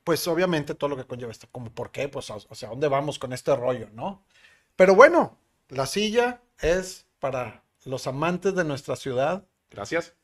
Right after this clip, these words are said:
Speaker 1: Y tú eres uno más como arquitecto. Y esperemos que empieces a desarrollar, a ver, esa idea que tienes tú as-, del,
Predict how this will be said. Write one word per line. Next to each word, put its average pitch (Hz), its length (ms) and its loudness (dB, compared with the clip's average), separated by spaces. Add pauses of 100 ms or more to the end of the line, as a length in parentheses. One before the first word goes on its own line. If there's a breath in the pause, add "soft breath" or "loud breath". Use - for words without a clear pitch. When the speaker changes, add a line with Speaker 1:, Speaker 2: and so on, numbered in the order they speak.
(360)
Speaker 1:
Y 127 680 -4
tú 160 180 2
eres 165 180 2
uno 175 160 2
más 175 380 2
como 156 180 0
arquitecto. 202 840 0 (720)
Y 143 360 -4
esperemos 139 480 -2
que 214 80 0
empieces 190 340 -4
a 202 60 0
desarrollar, 151 460 0
a 220 40 4
ver, 196 140 4
esa 190 180 -2
idea 190 200 2
que 190 100 -4
tienes 180 420 -2
tú 180 160 2
as-, 160 200 -2
del, 135 320 -4